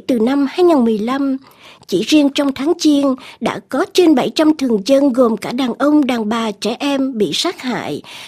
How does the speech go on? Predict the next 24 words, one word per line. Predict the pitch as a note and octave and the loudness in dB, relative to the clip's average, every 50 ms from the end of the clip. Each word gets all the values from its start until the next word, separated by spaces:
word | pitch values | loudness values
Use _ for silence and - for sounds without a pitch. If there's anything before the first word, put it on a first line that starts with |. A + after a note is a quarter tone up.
| - | -2
Những | - A3+ G3+ - | 0 0 0 2
ai | - E4 E4 D#4+ C4+ - | 2 2 2 2 2 0
chạy | C4+ - F#3 - | -2 -2 -2 -4
thoát | - - F#4 - - | -8 -8 -8 -4 2
được | D4 B3+ A#3+ A3 - - | 4 4 4 4 2 -2
thành | C4+ C4+ G#3 | -4 -4 -4
phố | G3+ - C4+ C#4+ E4 D#4+ | -4 -2 -2 -2 -2 0
Ghouta | - D#4+ D4 C4+ - D#4 D4+ C#4+ | 2 0 0 2 0 -2 -2 -2
bị | C4 G#3+ F#3+ | 0 0 -2
bao | F3 A#3 C#4 C#4 C#4+ | -2 0 -2 -2 -2
vây, | C4 B3+ C#4+ C#4 C#4 C#4 C4+ C4 - - - - - - | 0 0 0 0 0 0 -2 -4 -6 -12 -20 -20 -8 -4
để | A#3 G#3 D3+ | -2 -2 0
đến | A3+ A#3 C#4 D#4+ F#4 - | 2 4 4 4 4 4
Idlib | E4+ D#4+ D4+ - D4 D#4+ G#4 - - - - - _ | 4 4 4 4 2 0 0 0 -2 -8 -20 -14 _
lại | - B3 G#3+ G3 | -2 -2 -2 0
bị | G#3 G3+ G3+ | 0 0 0
bom | A3+ B3+ C#4+ D4 D4 D4+ C#4 | 2 2 2 4 4 4 4
đe | A#3+ D#4+ D#4 C#4+ - | 4 2 0 0 0
dọa. | - A#3+ D#3 A2 - - - - - - - - _ | -2 -2 -2 -4 -8 -12 -16 -18 -20 -20 -20 -20 _
Thảm | - - - B3+ | -10 -6 -6 -6
kịch | C4+ - C#4+ - - - B3+ | -4 -2 -4 -4 -2 -2 -2
này | B3+ A#3+ A3 A3 A3 | 0 2 2 2 2
luôn | C4 D#4+ D#4+ D#4 D4+ | 4 4 4 2 2
tái | - D4+ F4 | 0 -2 -2